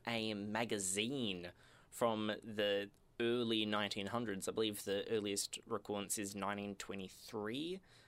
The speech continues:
a magazine, uh, with that poem in it, um, that later inspired this story.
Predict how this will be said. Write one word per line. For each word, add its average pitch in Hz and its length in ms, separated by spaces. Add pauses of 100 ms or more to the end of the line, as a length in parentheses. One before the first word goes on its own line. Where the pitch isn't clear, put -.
(140)
a 117 60
magazine, 107 760 (460)
uh, 104 80
with 104 180
that - 240
poem 120 340
in 175 120
it, - 180 (640)
um, 104 340
that - 300
later 95 320
inspired 92 580
this - 140
story. 117 560